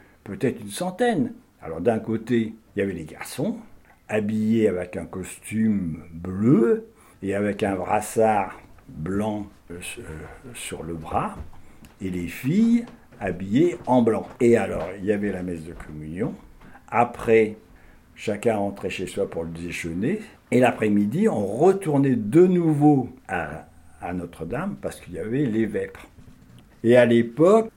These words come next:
on pouvait visiter les tours de Notre-Dame. Et pour visiter les tours de Notre-Dame, il n'y avait pas du tout la queue. Pratiquement, personne n'avait envie de visiter les tours de Notre-Dame. Et je crois que,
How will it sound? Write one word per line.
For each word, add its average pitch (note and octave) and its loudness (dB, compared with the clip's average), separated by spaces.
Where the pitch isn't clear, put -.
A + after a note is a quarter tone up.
on A2 -2
pouvait A#2 4
visiter C3 2
les D3+ 4
tours E3+ 0
de D#3 0
Notre-Dame. A2+ 2
Et G2+ -2
pour A2+ 2
visiter C3 4
les A#2+ 2
tours A#2 0
de G#2+ 0
Notre-Dame, G#2+ 2
il A#2+ 4
n'y G#2 2
avait G2 2
pas G2 -6
du F2+ -6
tout - -12
la G#2 0
queue. D3 -2
Pratiquement, A2+ 0
personne C#3 2
n'avait G2+ 0
envie G2+ -2
de A#2 -2
visiter G2+ -4
les G#2+ 0
tours - -6
de G#2 2
Notre-Dame. G2+ 0
Et C3+ 6
je A2 -4
crois C3+ -2
que, G2 -6